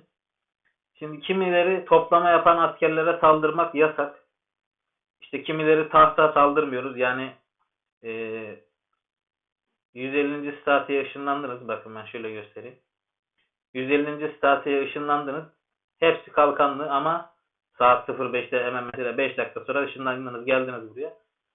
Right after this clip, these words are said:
Ama taht savaşı o sırada devam etti, devam ediyordur. Burada bir sürü kalkansız adam vardır. Burası kum sayılır. Kum denir arkadaşlar. Bu tahtın eti, bakın mesela şöyle göstereyim.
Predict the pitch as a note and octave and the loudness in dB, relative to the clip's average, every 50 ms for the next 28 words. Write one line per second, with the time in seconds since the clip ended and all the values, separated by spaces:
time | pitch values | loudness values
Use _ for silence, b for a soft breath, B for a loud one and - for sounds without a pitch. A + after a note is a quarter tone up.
0 | _ _ - C3 D3+ D#3+ D#3+ - E3 D#3+ D#3+ - - D3 D3 D3 D3 D3 D#3 D3+ | _ _ -4 2 2 2 4 6 4 4 4 4 2 4 4 4 2 2 2 0
1 | D3+ D3 D3 C#3+ C#3+ D3 D3+ C#3+ D3 D3 D3+ D3+ D3+ D3+ D3 - - - F3+ D#3+ | 2 2 2 2 2 2 2 2 4 6 6 6 4 2 -4 -6 -8 -6 -4 -4
2 | D3+ D3 C3+ B2+ C3+ C#3+ D3+ D3 C3+ B2+ A2+ A2+ A2+ A2+ B2+ E3+ F3 - _ _ | -4 -6 -4 -2 0 2 2 0 0 -4 -8 -8 -10 -10 -10 -10 -14 -16 _ _
3 | _ _ _ _ _ _ _ _ C3 C3+ C#3+ D3 D3+ D#3 D#3 E3+ E3 - - C#3+ | _ _ _ _ _ _ _ _ -2 0 2 4 4 4 2 0 -6 -4 -4 -4
4 | D#3 D3+ D3 C#3 C#3 - C#3+ C#3 C#3 - - C#3+ C#3+ C#3 C#3 C3+ C3 A#2+ A2+ A2 | 0 2 2 2 2 2 0 -2 -2 -4 -6 -2 0 0 0 0 -2 -2 -6 -8
5 | G#2+ A2+ A2+ A#2+ C3+ C#3 C3+ B2+ - - - - D3+ C#3 C3 - A#2 G#2+ G#2+ G#2 | -8 -10 -10 -4 0 0 0 0 -2 -14 -14 -12 -12 -10 -6 -6 -6 -4 -6 -8
6 | G#2 G2+ _ - C#3 C3 B2+ A#2 A2 G#2+ G#2 G#2 G#2 G#2 G#2 - G#2+ G#2 G#2 _ | -12 -16 _ -14 -12 -12 -10 -10 -10 -12 -10 -12 -14 -14 -12 -14 -16 -16 -16 _
7 | _ _ G#2+ A#2+ C3 C3 _ _ _ _ _ _ _ _ _ _ _ _ _ _ | _ _ _ -20 -20 -20 _ _ _ _ _ _ _ _ _ _ _ _ _ _
8 | _ - A#2 G#2+ G#2 - B2 B2 A#2 - - A#2 B2 A#2 - A#2+ A#2+ A#2+ A#2 - | _ -4 -4 -4 -4 -8 -12 -12 -14 -14 -10 -6 -6 -6 -6 -8 -12 -14 -12 -10
9 | B2 A#2+ A#2 A2+ - - A#2 A#2+ A2+ G#2+ G2+ - _ - G#2 A#2+ C#3 - | -6 -6 -6 -6 -8 -8 -8 -8 -8 -8 -10 -16 _ -20 -18 -18 -18 -20